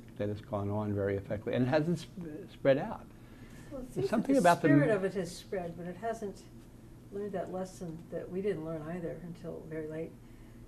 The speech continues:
Speaker 2: that you have to organize to actually get specific things done. It's not enough to object to something.
Speaker 1: Yeah.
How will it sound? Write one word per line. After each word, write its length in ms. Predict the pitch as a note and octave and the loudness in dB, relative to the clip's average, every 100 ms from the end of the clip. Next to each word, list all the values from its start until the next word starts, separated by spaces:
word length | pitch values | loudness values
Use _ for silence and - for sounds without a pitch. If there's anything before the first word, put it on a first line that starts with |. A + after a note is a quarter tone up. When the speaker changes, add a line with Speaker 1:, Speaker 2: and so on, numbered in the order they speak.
| - - - - | -18 -20 -20 -16
Speaker 2:
that 80 | - | -8
you 80 | G3+ | -6
have 180 | F3+ F#3+ | -6 -6
to 80 | - | -6
organize 680 | F3 F#3 F3 D#3 D#3 D3 - | -4 -4 -6 -6 -8 -10 -12
to 140 | D#3+ - - | -12 -10 -8
actually 320 | E3 - E3+ | -8 -8 -10
get 180 | E3 - | -8 -10
specific 500 | - E3 D#3+ - E3 - | -12 -12 -12 -12 -12 -12
things 260 | D#3+ D3 | -10 -12
done. 360 | - D#3+ D#3 E3 | -10 -10 -10 -12
It's 180 | - - | -14 -8
not 220 | F#3 F3+ | -6 -4
enough 220 | E3 E3+ E3+ - | -4 -6 -8 -10
to 140 | F3 | -12
object 520 | E3 C#3+ D#3+ D#3 - - | -10 -12 -12 -12 -14 -16
to 80 | |
something. 360 | B2+ A#2 C#3+ - | -14 -14 -14 0
Speaker 1:
Yeah. 220 | D3 G#2 | 2 2